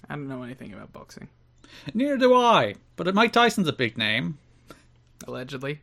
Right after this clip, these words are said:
Speaker 1: I know more about Jay-Z. <laughs>
Speaker 2: All Elite Wrestling star Mike Tyson. Jay-Z's not an All Elite Wrestling star yet.
Speaker 1: Yet.
Speaker 2: Yet, indeed.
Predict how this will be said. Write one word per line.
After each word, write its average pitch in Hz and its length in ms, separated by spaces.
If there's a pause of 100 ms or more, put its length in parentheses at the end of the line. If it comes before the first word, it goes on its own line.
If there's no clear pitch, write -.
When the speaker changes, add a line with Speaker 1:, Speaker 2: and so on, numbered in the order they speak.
(140)
Speaker 1:
I 175 100
know 220 120
more 202 140
about 143 240
Jay-Z. 156 720 (200)
<laughs> - 220
Speaker 2:
All 180 260
Elite 180 240
Wrestling 160 360
star 143 260
Mike 143 220
Tyson. 143 400
Jay-Z's 160 480
not 120 140
an 117 60
All 113 140
Elite 117 180
Wrestling 113 300
star 104 220
yet. 101 340 (400)
Speaker 1:
Yet. 127 480 (360)
Speaker 2:
Yet, 117 360
indeed. 104 540